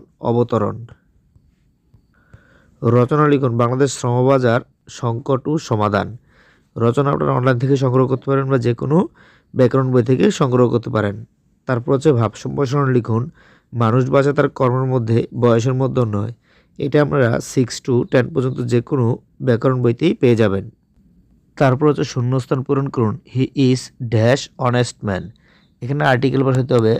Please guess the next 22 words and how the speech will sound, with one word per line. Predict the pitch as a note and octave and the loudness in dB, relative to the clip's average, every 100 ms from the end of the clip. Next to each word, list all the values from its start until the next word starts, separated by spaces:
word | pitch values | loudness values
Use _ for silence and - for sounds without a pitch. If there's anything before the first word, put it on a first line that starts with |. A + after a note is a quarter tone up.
| - | -2
আর্টিকেল | A#2+ B2+ C#3+ C3+ | -2 -2 -2 -2
হিসেবে | C3+ | 0
এখানে | C3+ - - C3+ | -2 -4 -4 -4
an | C#3 A#2+ | 0 0
বসবে, | G#2+ G#2 G2 - - B2 | 0 -2 -10 -10 -6 -6
an | - - | -4 -4
honest। | G#2+ G2 - - _ - _ _ C3 | -4 -4 -8 -16 _ -20 _ _ 2
"ঢাকা | A#2 A2+ C3+ B2+ | 2 4 4 4
is | - B2 | -2 -2
dash | A#2 A2+ - | 0 0 -2
capital | C#3 B2 B2+ C3+ | -6 -2 0 0
of | B2+ B2 | 0 0
বাংলাদেশ।" | B2 A#2 A2 - - | 0 -2 -4 -6 -8
এখানে | A#2 B2+ | -6 -2
হবে | C3 B2+ A2+ | 0 0 2
the | A#2+ B2 A#2+ | 0 2 -2
capital | A2+ A2+ A#2+ D#3+ | -4 -2 0 0
of | D4+ | 0
বাংলাদেশ। | C3+ A2+ A#2 G#2 G#2 G#2+ - _ _ _ _ _ _ _ | -2 0 0 -4 -6 -8 -18 _ _ _ _ _ _ _
তারপর | B2 B2+ | -2 0
হচ্ছে | C#3 C#3+ C3 | 0 2 0
"exercise | - C3 C#3 C3+ | -2 0 0 0